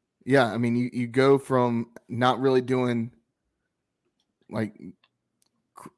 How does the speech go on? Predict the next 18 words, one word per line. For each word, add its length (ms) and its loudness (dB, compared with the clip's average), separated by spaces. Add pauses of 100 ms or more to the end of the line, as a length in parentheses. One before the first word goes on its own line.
(520)
crazy, 580 0
um, 480 0 (480)
I 60 -4
don't 100 0
know, 180 -6 (120)
you, 300 -6
you, 180 -18 (180)
you 320 -6 (100)
had, 300 0
I 80 -2
think 300 -4
E 100 -4
C 160 -6
U 80 2
hadn't 280 0
lost 360 -2
two 200 -2
series 800 -6